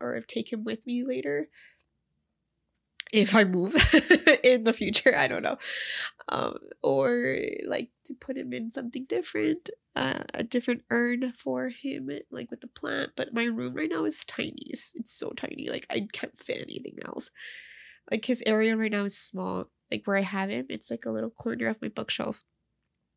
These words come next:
I wish I had something better, a better place for him. But, like, I know my mom and my parents would not just want him in the middle of the living room,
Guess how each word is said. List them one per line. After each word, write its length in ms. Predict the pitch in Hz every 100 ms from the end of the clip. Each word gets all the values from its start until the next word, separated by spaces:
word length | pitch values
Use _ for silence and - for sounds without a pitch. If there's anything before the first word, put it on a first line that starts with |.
| _ _ _ _ - -
I 100 | 214
wish 180 | 185 202
I 40 |
had 200 | 202 208
something 300 | 220 220 202
better, 440 | 185 185 214 262 277 _ - - - -
a 40 | 190
better 220 | 202 196
place 320 | - 185 -
for 120 | 233
him. 400 | 240 262 302 320 -
But, 220 | - - _ _ _
like, 240 | - - -
I 80 | 220
know 140 | 214
my 100 | 214
mom 360 | 202 202 202 226
and 80 | 226
my 60 |
parents 300 | 214 202 196
would 180 | 196 -
not 180 | - -
just 240 | 214 202
want 200 | 208 202
him 300 | 202 196 214
in 80 | 208
the 60 | 190
middle 280 | 180 175 175
of 140 | -
the 140 | -
living 280 | - - - -
room, 280 | - -